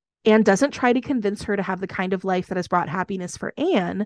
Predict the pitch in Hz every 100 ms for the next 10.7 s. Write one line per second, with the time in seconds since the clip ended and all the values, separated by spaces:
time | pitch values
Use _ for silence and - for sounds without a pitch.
0 | - 196 175 170 196 185 175 - 185 -
1 | 175 180 190 320 285 262 240 - 196 190
2 | 185 190 - 180 175 - 196 220 202 185
3 | 175 175 277 269 254 240 202 208 190 240
4 | 254 247 233 240 226 202 190 196 208 196
5 | - 180 180 - 320 214 185 208 247 -
6 | 214 240 254 208 247 320 269 247 233 226
7 | 269 240 220 196 190 247 359 277 214 190
8 | 185 180 202 214 - 196 196 - 220 370
9 | 302 - 233 254 302 - 302 226 - 240
10 | 254 233 277 330 - -